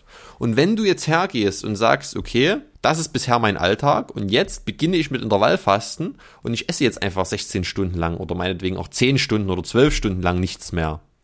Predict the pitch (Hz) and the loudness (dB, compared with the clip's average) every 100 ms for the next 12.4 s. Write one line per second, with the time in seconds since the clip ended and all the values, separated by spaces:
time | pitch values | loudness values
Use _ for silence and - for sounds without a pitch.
0 | _ 104 98 - 143 - 156 135 - 139 | _ -4 0 0 0 0 0 -2 -2 -4
1 | 131 117 110 95 113 123 90 - _ - | -4 -2 0 4 6 4 0 -6 _ -20
2 | - - - 110 143 143 147 135 - - | -20 -14 -4 -2 -2 0 2 2 0 0
3 | 135 180 233 240 175 165 185 123 - - | 2 2 0 -2 4 6 6 2 -2 2
4 | 175 214 202 165 170 202 135 151 - 113 | 2 2 0 2 2 2 2 0 0 -4
5 | 143 208 302 - - 139 185 202 - 101 | -2 -2 -2 -4 0 2 2 0 2 6
6 | 120 160 240 294 _ - 107 143 185 214 | 8 6 2 -6 _ -16 0 4 4 2
7 | 202 139 107 143 180 170 135 139 135 135 | 0 -2 0 2 2 2 0 0 0 0
8 | 139 190 175 110 90 90 - 85 - 104 | 4 4 4 4 0 0 -2 -2 0 2
9 | 107 107 107 135 127 127 120 185 - - | 2 0 0 2 4 4 2 2 0 2
10 | 98 - - - 101 - 165 - 147 120 | 0 0 -6 -6 -8 -2 -2 -2 -4 -4
11 | 139 - - 120 123 117 113 113 - - | -4 -6 -2 -2 -2 2 4 4 0 -10
12 | - 143 147 | 2 4 6